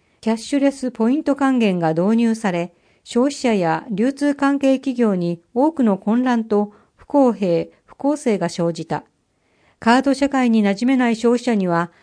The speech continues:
不公平要素が残ることになる。誰一人として取り残さない対策を講じなければならない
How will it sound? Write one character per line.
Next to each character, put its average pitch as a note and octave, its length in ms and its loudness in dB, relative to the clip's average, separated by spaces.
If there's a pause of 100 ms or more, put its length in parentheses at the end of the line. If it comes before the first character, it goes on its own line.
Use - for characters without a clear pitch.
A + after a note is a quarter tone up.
(160)
不 - 80 -20
公 C#4 220 2
平 C#4 200 2
要 C4+ 220 2
素 B3+ 120 -2
が F#3+ 140 0
残 G3 220 0
る C4 100 -2
こ G#3+ 100 0
と G3+ 120 -4
に E3+ 120 -2
な D#3+ 140 -4
る。 - 180 -10 (680)
誰 C#4 280 2
一 C4+ 160 -4
人 A#3 120 0
と A3 100 0
し G#3+ 120 -4
て F3 240 -2
取 A3 200 0
り B3+ 40 2
残 C4 200 0
さ C4 140 0
な A#3+ 160 0
い F#3 80 -2
対 G#3+ 200 0
策 A3+ 320 -4
を G3+ 140 2
講 G#3 240 2
じ A#3+ 120 -2
な C4+ 120 2
け C4+ 120 -2
れ B3 100 2
ば F#3+ 140 -2
な F3 120 -2
ら F#3+ 120 0
な E3+ 120 -2
い - 120 -10